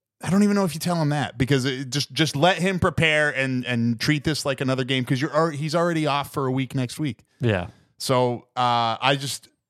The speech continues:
Speaker 1: I don't like announcing Huntley as the starter already. Like, at the very least, I would have been like, I,
Speaker 2: And
Speaker 1: I would have been like, "Game time decision," you know?
Speaker 2: Yeah, and obviously it doesn't matter as much for the other guys, but it was also, um, you know, Odell was out, and, and they announced Zay Flowers is doubtful, and Marlon,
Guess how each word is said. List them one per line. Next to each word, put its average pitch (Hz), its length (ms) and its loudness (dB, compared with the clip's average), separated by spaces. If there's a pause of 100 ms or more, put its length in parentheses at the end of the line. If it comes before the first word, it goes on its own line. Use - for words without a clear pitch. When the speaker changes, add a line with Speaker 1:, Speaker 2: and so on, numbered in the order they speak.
(580)
Speaker 1:
I 139 120 6
don't 170 160 4
like 156 200 4
announcing 131 680 -2
Huntley 117 360 -2
as 104 140 -4
the 107 80 -8
starter 104 560 -4
already. 98 540 -2 (640)
Like, 143 180 2
at 156 320 0
the 170 60 4
very 185 340 6
least, 160 300 2
I 143 80 4
would 139 140 4
have 135 60 -2
been 135 160 2
like, 123 440 0
I, 135 100 6
Speaker 2:
And - 220 2
Speaker 1:
I 139 120 6
would 156 100 4
have 147 40 0
been 151 100 0
like, 135 180 2
"Game 143 200 0
time 139 200 2
decision," 113 540 -4
you 123 140 0
know? 120 140 2
Speaker 2:
Yeah, 110 280 2 (100)
and 160 120 2
obviously 180 240 0
it 185 40 -2
doesn't 170 200 0
matter 156 240 0
as 127 260 0
much 139 220 -4
for 131 100 -6
the 113 100 -4
other 123 160 -2
guys, 135 360 -2
but 123 100 -2
it 117 60 0
was 110 100 -2
also, 110 560 -2 (140)
um, 101 560 -6 (260)
you 123 100 0
know, 117 160 2
Odell 113 360 0
was 107 180 -4
out, 107 300 -2
and, 101 320 -10
and 101 180 -4
they 101 80 -2
announced 101 480 -6
Zay 110 160 -4
Flowers 101 400 -4
is 95 80 -10
doubtful, 101 420 -4
and 117 180 -2
Marlon, 107 400 -4